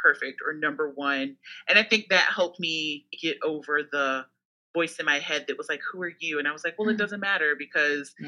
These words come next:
Speaker 1: even if
Speaker 2: Yes.
Speaker 1: it's two shows in the back room of a bar, I can say I did it."
Speaker 2: Yes. Oh, I love that. We have an advisor at Femtech Focus, and it was, like,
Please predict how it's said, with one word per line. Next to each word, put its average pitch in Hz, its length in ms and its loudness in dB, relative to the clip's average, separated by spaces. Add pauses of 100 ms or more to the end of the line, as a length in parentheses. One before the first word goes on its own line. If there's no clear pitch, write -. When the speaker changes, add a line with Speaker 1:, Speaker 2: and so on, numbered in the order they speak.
(180)
Speaker 1:
even 170 240 6
if - 140 4
Speaker 2:
Yes. 170 120 4
Speaker 1:
it's - 160 -8
two 214 260 -2
shows 180 520 4
in 170 60 -8
the 160 80 0
back 160 300 6
room 160 80 -12
of 147 100 -12
a 147 40 -4
bar, 151 340 4
I 143 100 2
can 147 160 -14
say 139 200 2
I 123 60 -2
did 131 220 -2
it." 190 160 -4
Speaker 2:
Yes. 214 760 2
Oh, 220 80 2
I 220 100 8
love 214 420 6
that. 202 320 6
We 233 340 6
have 226 180 4
an 240 80 6
advisor 180 560 6
at - 120 -2
Femtech 175 420 0
Focus, 165 460 2
and 165 220 2
it - 80 -4
was, 180 120 0
like, 170 220 -2